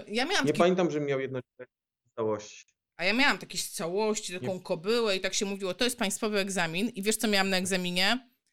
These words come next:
Speaker 1: Z Z S K. Czy
Speaker 2: Mhm.
Speaker 1: uważa pani, że rehabilitacja
Speaker 2: No.
Speaker 1: w Z Z S K ma sens i jak prowadzić taką rehabilitację? I do dziś pamiętam po prostu moją odpowiedź, e,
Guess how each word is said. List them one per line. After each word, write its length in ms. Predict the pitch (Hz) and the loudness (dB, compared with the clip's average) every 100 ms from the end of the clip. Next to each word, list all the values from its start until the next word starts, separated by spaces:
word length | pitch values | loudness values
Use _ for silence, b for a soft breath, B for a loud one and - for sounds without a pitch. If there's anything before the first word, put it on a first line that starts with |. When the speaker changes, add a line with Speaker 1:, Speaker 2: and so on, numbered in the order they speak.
| _ 151 | _ -14
Speaker 1:
Z 320 | 160 214 208 | -2 0 2
Z 180 | 202 190 | 0 0
S 220 | 175 - | -4 -2
K. 340 | - 143 151 b b b | 0 -2 -2 b b b
Czy 120 | - 220 | -4 -2
Speaker 2:
Mhm. 140 | 202 | 0
Speaker 1:
uważa 320 | 247 294 302 | 0 -2 -2
pani, 340 | 247 240 254 240 | -2 0 0 0
że 200 | 214 208 | -2 -4
rehabilitacja 760 | 202 202 185 180 208 220 202 | -4 -6 -8 -6 -4 -4 -4
Speaker 2:
No. 40 | |
Speaker 1:
w 40 | 190 | -4
Z 200 | 202 202 | -4 -4
Z 200 | 185 175 | -8 -8
S 180 | 165 - | -8 -6
K 400 | 180 170 156 - | -4 -2 -2 -6
ma 200 | 175 156 | -6 -6
sens 500 | - 247 277 285 - | -4 -4 -4 -6 -4
i 40 | |
jak 180 | 220 220 | -2 -2
prowadzić 440 | 220 196 185 185 - | -4 -6 -6 -4 -6
taką 260 | 180 170 | -6 -4
rehabilitację? 800 | 165 165 160 156 - 147 - 113 | -4 -6 -8 -8 -6 -6 -8 -10
I 220 | - 196 | -10 -6
do 180 | 190 214 | 4 4
dziś 500 | 196 226 277 302 - | 4 0 0 0 0
pamiętam 600 | 269 247 247 247 247 220 | 0 0 0 0 -2 -4
po 80 | 220 | -4
prostu 300 | 214 214 220 | -6 -6 -4
moją 200 | 202 190 | -4 -4
odpowiedź, 640 | 196 214 202 196 196 - | -6 -6 -2 -2 0 0
e, 300 | 196 185 175 | -2 -4 -6